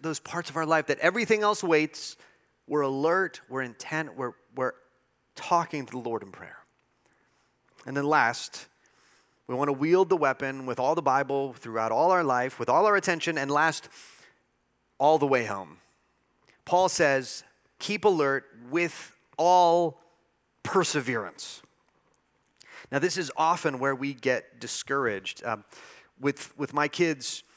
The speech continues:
as toddlers, every kid hits that stage as a toddler where they learn to open doors, right?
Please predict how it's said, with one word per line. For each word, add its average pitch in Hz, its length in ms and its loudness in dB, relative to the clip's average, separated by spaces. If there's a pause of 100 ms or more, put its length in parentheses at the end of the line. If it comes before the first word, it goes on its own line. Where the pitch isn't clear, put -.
(720)
as 131 200 0
toddlers, 123 640 0
every 160 340 0
kid 139 420 -2
hits 143 340 -4
that 135 280 2
stage 127 680 -4
as 120 140 -6
a 123 40 -6
toddler 131 480 0
where 120 140 -6
they 117 160 -4
learn 139 500 -4
to - 240 -14
open 143 420 -2
doors, 101 580 -8 (480)
right? 107 260 -2